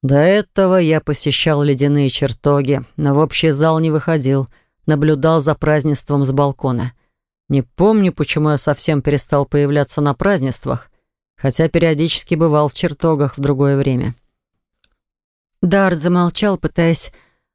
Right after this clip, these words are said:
осмыслить свои слова, но в итоге, видимо, решил, что сейчас не время и не место заморачиваться. Поэтому сменил тему. «Новый год наступил, поэтому нам не придётся проходить долгую процедуру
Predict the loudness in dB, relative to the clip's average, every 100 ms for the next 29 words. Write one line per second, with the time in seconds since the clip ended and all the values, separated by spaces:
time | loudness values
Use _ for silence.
0 | -4 -2 0 0 0 0 -2 0 0 0
1 | 0 0 0 0 -2 -2 -2 0 -2 0
2 | 0 0 0 0 -2 -4 -6 -4 -2 -2
3 | 0 0 0 2 2 2 2 2 0 -2
4 | -4 -4 -2 -2 -4 -6 -6 -6 -8 -12
5 | _ _ _ _ -2 0 0 0 2 0
6 | -6 _ _ -6 0 2 2 -2 -2 -4
7 | -4 -8 _ _ _ _ _ _ _ _
8 | _ _ _ _ _ -20 -20 _ 0 2
9 | 4 2 0 -2 -4 -2 0 0 0 0
10 | 0 0 2 0 0 0 0 -2 -4 -4
11 | -2 0 0 0 0 0 -2 -2 -2 0
12 | 0 0